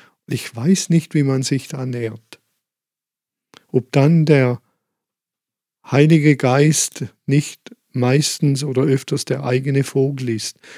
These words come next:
der einem antreibt, aber nicht mehr die Taube. Wer hat die Grundlage, diese vier Bereiche? Schriftlesung, Beten, Gemeinschaft unbedingt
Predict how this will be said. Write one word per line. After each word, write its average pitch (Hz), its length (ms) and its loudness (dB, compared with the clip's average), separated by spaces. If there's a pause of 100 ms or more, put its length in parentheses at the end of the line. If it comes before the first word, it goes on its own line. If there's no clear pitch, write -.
(160)
der 135 100 -2
einem 123 280 0
antreibt, 120 720 -6
aber 120 160 -6
nicht 123 260 -6
mehr 123 120 -2
die 113 160 -8
Taube. 120 520 -8 (1900)
Wer 170 160 6
hat 165 80 4
die 156 80 6
Grundlage, 139 540 6
diese 160 240 4
vier 156 240 4
Bereiche? 143 640 2 (420)
Schriftlesung, 170 920 0
Beten, 151 520 2 (1200)
Gemeinschaft 143 920 2
unbedingt 143 800 -2